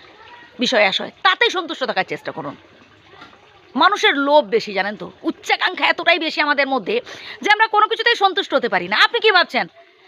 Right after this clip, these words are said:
আপনার টাকা পয়সা নেই, রোজগার কম?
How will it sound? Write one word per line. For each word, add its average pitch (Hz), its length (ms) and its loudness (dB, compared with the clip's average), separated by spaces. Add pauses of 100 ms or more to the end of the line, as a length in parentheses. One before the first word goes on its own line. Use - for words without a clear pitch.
(200)
আপনার 233 300 0
টাকা 254 220 -2
পয়সা 254 300 -4
নেই, 190 420 -6
রোজগার 233 460 2
কম? 220 440 0